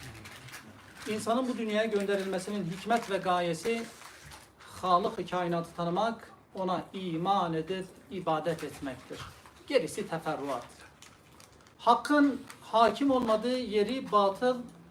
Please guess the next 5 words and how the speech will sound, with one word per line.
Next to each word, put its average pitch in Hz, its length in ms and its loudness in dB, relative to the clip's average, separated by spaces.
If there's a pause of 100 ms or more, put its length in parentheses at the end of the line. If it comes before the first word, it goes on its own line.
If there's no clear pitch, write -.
(720)
işgal 226 420 -2
eder. - 280 -8 (1040)
Hakkın, 302 420 6
hakikatin, 240 800 2
iman, 247 440 2